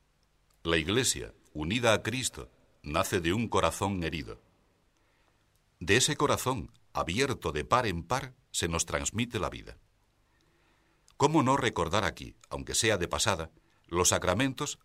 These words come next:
a través de los cuales Dios obra en nosotros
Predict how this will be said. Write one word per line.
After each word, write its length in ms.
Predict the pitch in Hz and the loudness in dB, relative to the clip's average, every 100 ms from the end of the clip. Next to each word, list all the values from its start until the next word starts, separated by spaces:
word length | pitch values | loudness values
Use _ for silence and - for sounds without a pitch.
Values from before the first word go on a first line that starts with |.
| _ | _
a 80 | - | -6
través 300 | 76 85 113 | -2 0 0
de 80 | 117 | 0
los 160 | 98 | -2
cuales 380 | - 92 87 82 - | 0 0 0 -4 -8
Dios 420 | 73 117 135 - - | -4 -2 -4 -6 -4
obra 260 | 92 87 | 0 0
en 120 | 78 | -2
nosotros 540 | 73 73 113 - 67 | -2 -2 -2 -4 -10